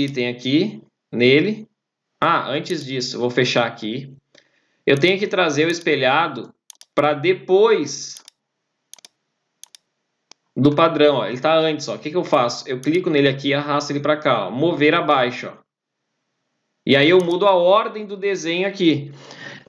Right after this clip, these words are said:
Porque da forma como tava antes, como o espelhado tava antes, não aparecia o padrão aqui pra eu espelhar.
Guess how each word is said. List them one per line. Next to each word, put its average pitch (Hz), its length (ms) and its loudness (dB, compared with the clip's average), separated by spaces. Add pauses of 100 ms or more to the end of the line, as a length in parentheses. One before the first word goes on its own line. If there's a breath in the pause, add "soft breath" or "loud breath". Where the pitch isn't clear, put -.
(140)
Porque 175 380 4
da 240 220 0
forma 208 340 0
como 175 240 -6
tava 143 320 0
antes, 165 580 -2 (140)
como 220 280 2
o 185 320 8
espelhado 156 600 0
tava 147 260 -2
antes, 180 460 -4
não 160 160 2
aparecia 180 600 2
o 220 80 0
padrão 156 440 2
aqui 147 240 -4
pra 147 200 0
eu 139 100 2
espelhar. 127 600 0